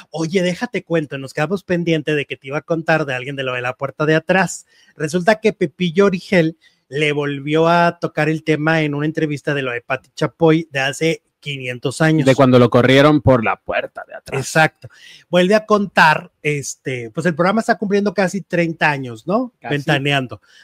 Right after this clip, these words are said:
Speaker 1: sea, casi, casi son, ponle tú, son veintiocho años de esto, ¿no?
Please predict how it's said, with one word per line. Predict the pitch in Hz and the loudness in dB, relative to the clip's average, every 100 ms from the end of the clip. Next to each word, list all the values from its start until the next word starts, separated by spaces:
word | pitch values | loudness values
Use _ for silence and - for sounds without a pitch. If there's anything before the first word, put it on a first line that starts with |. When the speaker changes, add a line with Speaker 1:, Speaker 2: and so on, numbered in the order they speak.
| _ | _
Speaker 1:
sea, | 139 | -6
casi, | - 160 165 214 - | 0 0 2 -2 -2
casi | 165 175 202 | -2 0 -2
son, | - 170 165 156 123 123 | 0 0 0 -4 -8 -10
ponle | 143 165 | -2 -2
tú, | 170 156 | -2 -4
son | 156 147 | -4 -2
veintiocho | 160 156 170 175 165 | -4 -2 -2 -2 -2
años | 135 120 117 | -4 -6 -14
de | 120 | -12
esto, | 117 - 104 | -12 -14 -16
¿no? | 101 190 | 0 0